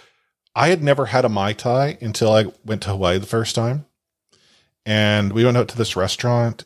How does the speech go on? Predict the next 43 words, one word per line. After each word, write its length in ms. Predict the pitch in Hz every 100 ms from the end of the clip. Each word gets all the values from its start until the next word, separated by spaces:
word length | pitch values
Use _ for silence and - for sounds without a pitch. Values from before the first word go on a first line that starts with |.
| _
and 280 | 98 95 92
it 40 |
was, 100 | 80
like, 100 | 95
happy 340 | - 98 - 113
hour. 360 | 110 113 113
And 80 | 110
I'm 60 | 90
like, 120 | 92
"I 60 | 101
don't 80 |
know 60 | 107
what 100 | 98
I 40 | 95
should 180 | - 98
get." 300 | 95 98 95
And 120 | 92
the 140 | 85
server's 360 | - 92 95 95
like, 180 | 90 -
"You 80 |
ever 160 | 90 85
been 140 | 107
to 40 | 143
Hawaii?" 160 | 117 123 110
No, 160 | 95 110
she's 140 | 202
like, 80 | -
"I'm 60 | 120
gonna 140 | 139
bring 200 | 131 131
you 140 | 127 120
a 40 |
Mai 380 | 104 90 85 85
Tai." 340 | - - - - _ _ _ _ _ _ _ 73
Okay. 520 | - - - - - _ _ _ _ _ _ _ 95
And 300 | 95 95 92
my 420 | 98 113 175 254
goodness, 680 | 226 123 113 147 - -
it 180 | - 117
was 200 | 110 98
like 220 | 104 92
drinking, 560 | 95 110 110 104 98